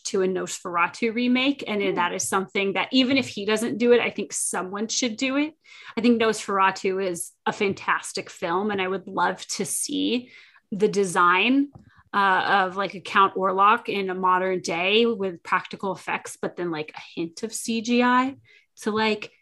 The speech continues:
Speaker 1: really, like, make it feel realistic without being like, "Oh, that's all C G I and it looks like shit." But I love the Gothic time period vampire, and I think there's not really been, I think, a lot of Nos-,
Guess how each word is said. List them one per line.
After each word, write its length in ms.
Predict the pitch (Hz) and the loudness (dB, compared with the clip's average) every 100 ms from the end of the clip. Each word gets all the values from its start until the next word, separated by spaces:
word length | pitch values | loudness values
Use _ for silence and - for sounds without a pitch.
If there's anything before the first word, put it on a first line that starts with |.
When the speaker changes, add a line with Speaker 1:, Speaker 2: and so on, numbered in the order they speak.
| _ _ | _ _
Speaker 1:
really, 260 | 202 208 240 | -4 -2 -2
like, 320 | 240 165 - - _ _ _ _ _ - | -2 -6 -8 -14 _ _ _ _ _ -2
make 240 | 233 240 240 | 4 4 4
it 120 | 262 | 0
feel 680 | - 254 233 220 220 - - _ _ _ _ _ _ _ _ _ _ - | 0 4 6 6 4 -2 -8 _ _ _ _ _ _ _ _ _ _ -8
realistic 720 | 214 262 214 220 233 285 277 | 2 4 4 2 2 2 4
without 380 | 254 214 208 190 | 4 6 6 4
being 320 | 220 202 196 | 0 0 -2
like, 240 | 196 190 185 | -4 -6 -4
"Oh, 140 | 190 | -4
that's 160 | 185 180 | -4 -4
all 100 | 170 | -6
C 200 | 170 180 | -6 -6
G 120 | 175 | -4
I 140 | 180 175 | -4 -4
and 80 | 175 | -4
it 100 | - | -8
looks 200 | 190 - | -8 -8
like 120 | - | -6
shit." 340 | - 233 185 - _ _ _ - | 0 0 -2 -10 _ _ _ -10
But 160 | 214 | -2
I 80 | 202 | 0
love 220 | 202 196 190 | 2 2 0
the 140 | 190 | -4
Gothic 500 | 190 180 180 202 - | -2 -2 -2 -6 -8
time 320 | - 180 170 | -2 0 0
period 720 | - 196 190 185 180 175 180 - - _ _ - | -4 -6 -4 -2 -4 -6 -10 -16 -20 _ _ -10
vampire, 640 | 170 185 180 - 208 202 | -4 -2 -2 0 0 2
and 120 | 208 | -2
I 80 | 180 | -4
think 360 | - - 180 - | -6 -4 -4 -2
there's 320 | 220 233 233 | 0 2 2
not 280 | 240 247 226 | 4 2 0
really 180 | 226 247 | 0 0
been, 300 | 226 220 226 | 2 0 -2
I 120 | 214 | -4
think, 260 | 196 214 202 | -6 -6 -4
a 60 | 196 | 0
lot 200 | 202 196 | 2 2
of 140 | 180 | 0
Nos-, 280 | 190 190 | -2 -2